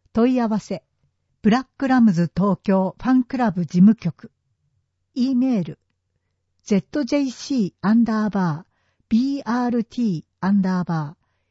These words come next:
ーエフエーエヌシーエルユービーアットマークジェイピードットアールアイシーオーエイチドットシーオーエム。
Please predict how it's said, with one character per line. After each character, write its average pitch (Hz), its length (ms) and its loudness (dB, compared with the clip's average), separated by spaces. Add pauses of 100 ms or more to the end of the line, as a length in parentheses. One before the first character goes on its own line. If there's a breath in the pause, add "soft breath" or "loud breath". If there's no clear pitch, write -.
(220)
ー 214 60 -2
エ 196 40 2
フ 277 280 -4
エ 262 180 2
ー - 80 -6
エ 240 140 -6
ヌ 170 260 -2
シ 269 400 -8
ー 262 60 -4
エ 247 100 -2
ル 247 120 -4
ユ 233 260 -2
ー 220 40 -2
ビ 196 440 -4
ー - 300 -18
ア 175 40 -4
ッ - 140 -8
ト 247 100 -4
マ 214 200 -2
ー - 20 -4
ク - 240 -16 (320)
ジ 214 100 2
ェ - 40 4
イ 247 120 -2
ピ 202 420 -6
ー - 80 -20
ド 165 100 -4
ッ 147 60 -4 (140)
ト - 200 -14 (400)
ア 214 180 -2
ー 269 80 -6
ル 262 120 -4
ア 247 120 -4
イ 190 160 -6
シ 226 380 -4
ー 247 80 -4
オ 240 180 -2
ー - 80 -20
エ 233 100 -4
イ 185 120 -4
チ - 280 -18 (220)
ド 160 80 -4
ッ 135 60 -8 (120)
ト - 220 -16 (120)
シ 247 360 -4
ー 254 60 -2
オ 226 240 0
ー - 20 -4
エ 202 120 0
ム。 160 200 -2